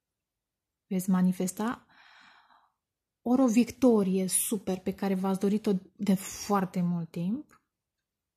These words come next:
și care vă va duce într-o poziție publică pe unii dintre voi sau, pentru că nu toți voi fi în această poziție publică, victoria aceasta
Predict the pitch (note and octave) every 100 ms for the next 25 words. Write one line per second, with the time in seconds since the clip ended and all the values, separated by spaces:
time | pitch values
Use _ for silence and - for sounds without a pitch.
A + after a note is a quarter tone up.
0 | _ - _ _ _ - _ _ - _
1 | - - C4 B3+ A#3+ A#3+ A#3 C#4+ D4+ C4+
2 | A#3+ A#3 A3 C4+ B3+ A3+ A3 - D4 E4+
3 | G3+ - A3 - _ _ - G#3+ G#3+ B3
4 | A3+ G#3 - F#3 F#3+ F3+ B3+ C#4+ _ _
5 | _ _ _ _ - - - - _ -
6 | G3 F3+ D4 - _ _ D4+ F4 - D4+
7 | C#4 G#3 F#3+ - F#3 F#3 F3+ - G3+ F#3
8 | F#3 G3 - G3 G3 F3+ F#3+ F#3 F#3 G3
9 | G3 F#3+ B3 D4+ _ _ _ - G#3+ G#3
10 | C4+ C4+ A#3 A3+ G3+ G3 B3 C4+